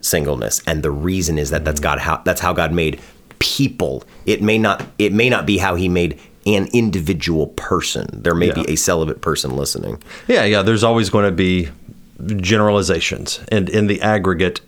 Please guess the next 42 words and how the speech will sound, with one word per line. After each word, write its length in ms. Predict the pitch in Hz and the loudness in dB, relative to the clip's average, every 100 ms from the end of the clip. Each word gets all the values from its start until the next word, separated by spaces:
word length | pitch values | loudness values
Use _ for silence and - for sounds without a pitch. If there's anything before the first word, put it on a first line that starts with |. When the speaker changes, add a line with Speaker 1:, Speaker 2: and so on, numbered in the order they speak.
| - | -6
Speaker 2:
you 160 | 101 101 | -4 -2
can 140 | 90 | -2
see 200 | - 87 | -2 -4
patterns 560 | - - 82 57 - - | -2 -2 0 -2 -4 0
that 140 | 87 | 0
are 80 | 90 | 2
generally 440 | 87 87 80 76 | 2 2 0 -2
true 380 | - 85 73 78 - - - - - | -2 0 0 -2 -8 -18 -18 -18 -2
that 180 | 110 - - - 120 | -2 -2 -10 -10 0
don't 180 | 135 131 | 2 4
always 220 | 113 104 | 4 2
apply 240 | 95 95 92 | 2 2 2
to 80 | 95 | 2
every 200 | 92 87 | 0 0
individual. 540 | 78 73 - - - - | -2 -6 -6 -8 -10 -4
And 140 | 120 120 | 0 2
so 100 | 104 | 2
I 40 | |
think, 160 | 95 95 | 2 2
like, 220 | 92 90 | 0 2
the 80 | 101 | 0
Apostle 400 | 95 98 92 82 | 2 0 0 0
Paul, 460 | 107 90 76 92 90 | 0 0 0 -2 0
uh, 200 | 95 85 | 0 0
he, 240 | 95 87 - - | -2 -2 -6 -8
he 100 | 101 | -6
spoke 320 | 92 - 98 90 | -2 -2 -2 -2
of 100 | 85 | -2
joy, 440 | 101 95 85 78 - - | 2 2 2 -2 -8 -4
uh, 300 | 92 87 85 73 - | -2 0 -2 -4 -2
incessantly. 720 | 98 - 107 - 71 62 - - 85 | -2 0 0 -2 -4 -6 -10 -8 -2
Speaker 1:
Yeah. 260 | 76 62 - | -2 -2 -2
Speaker 2:
Um, 420 | 95 92 85 85 107 | 0 2 2 0 0
even 260 | 98 95 | 0 2
in 160 | 92 92 | 2 2
the 60 | |
midst 260 | 92 92 - | 2 0 -2
of 80 | 85 | -4
incredible 420 | 87 95 85 78 | -2 0 0 -2
suffering. 640 | - 85 - 71 71 76 - | -2 -2 -2 -6 -6 -8 -6
You 80 | 90 | -4
know, 240 | 87 | -4